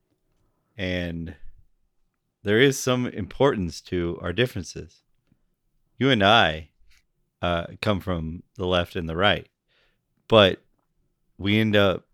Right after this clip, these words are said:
in the same place because we don't believe in government. We don't believe in force. And we, and, and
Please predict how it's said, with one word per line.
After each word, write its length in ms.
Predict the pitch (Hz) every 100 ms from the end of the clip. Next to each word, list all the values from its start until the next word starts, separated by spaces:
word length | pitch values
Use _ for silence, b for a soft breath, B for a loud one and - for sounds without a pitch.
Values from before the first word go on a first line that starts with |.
| _ _ _ _ 95
in 160 | 95
the 80 | 87
same 340 | - 87 82
place 560 | 76 - 143 139 104 -
because 800 | 101 85 95 85 85 82 - - _ _ _ _ _ _ _ _ -
we 100 | 107
don't 280 | 113 127 156
believe 300 | 85 78 76
in 140 | 71 69
government. 440 | 65 67 - - _ _ _ _ _ _ _ _ _ _ _ -
We 80 | 101
don't 180 | 120 139
believe 260 | 110 92
in 100 | 78
force. 680 | - - 71 73 - - - _ _ _ _ _ _ _ _ _ _ 98
And 300 | 95 95 - _
we, 60 | 90
and, 380 | 90 90 87 87 _ 98
and 220 | 90